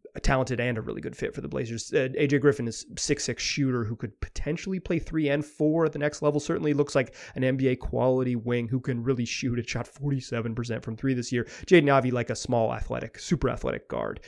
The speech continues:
Not <laughs> what the Blazers need, but, but might end up being a really good player. So I think I would keep the, I think I would rather have five and eight 'cause I'd rather have the choice between those two, and then I would trade eight for a veteran, specifically Jeremy Grant, um, in this case.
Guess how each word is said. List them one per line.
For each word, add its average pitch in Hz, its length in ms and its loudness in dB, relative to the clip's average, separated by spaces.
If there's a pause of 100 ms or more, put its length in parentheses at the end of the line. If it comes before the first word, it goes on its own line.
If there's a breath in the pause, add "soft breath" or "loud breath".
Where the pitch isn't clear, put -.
(220 loud breath)
Not 139 580 2
<laughs> - 40 -20
what 180 180 6
the 175 80 8
Blazers 151 340 6
need, 165 180 2
but, 156 280 4
but 147 160 6
might 151 220 8
end 131 120 2
up 117 80 -4
being 117 160 -4
a 113 60 -2
really 110 180 -2
good - 220 -8
player. - 340 -2 (260 loud breath)
So 196 120 6
I 190 80 10
think 277 260 2
I 214 140 10
would 196 200 8
keep - 300 4
the, 156 100 0 (200)
I 160 100 6
think 220 340 8
I 175 80 12
would 170 140 10
rather 160 240 10
have 147 180 4
five 131 280 4
and 120 80 0
eight 117 180 -4
'cause - 140 -4
I'd 120 80 2
rather 143 180 8
have 131 80 6
the 131 60 2
choice 170 320 6
between 151 340 2
those 131 260 2
two, 123 240 0
and 120 80 0
then 120 60 0
I 113 60 0
would 110 160 -4
trade 127 260 4
eight 120 240 0
for 117 160 0
a 113 60 2
veteran, 107 400 -4 (180)
specifically - 800 -4
Jeremy 117 260 -2
Grant, 117 300 -4 (340 loud breath)
um, 135 180 6
in 135 100 4
this 135 140 2
case. 110 300 -4